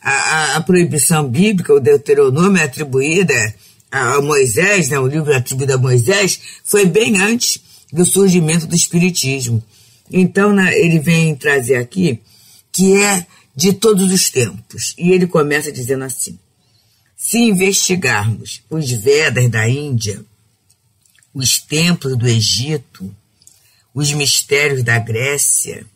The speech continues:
os círculos de pedra da Gália, os livros sagrados de todos os povos, por toda parte, nos documentos escritos,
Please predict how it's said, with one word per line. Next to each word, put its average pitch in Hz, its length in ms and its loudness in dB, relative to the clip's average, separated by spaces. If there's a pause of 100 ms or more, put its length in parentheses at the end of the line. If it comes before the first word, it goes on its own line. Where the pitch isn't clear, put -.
(720)
os 175 200 -2
círculos 180 640 -2
de 147 160 -6
pedra 143 680 0
da 120 160 0
Gália, 120 680 -2 (1040)
os 156 220 -2
livros 170 520 -2
sagrados 127 920 -2
de 131 160 -4
todos 196 300 -2
os 127 180 -4
povos, 131 800 -4 (260)
por 139 160 -8
toda 165 320 -2
parte, 135 760 -6 (560)
nos 190 240 2
documentos 170 540 0 (100)
escritos, 170 920 -4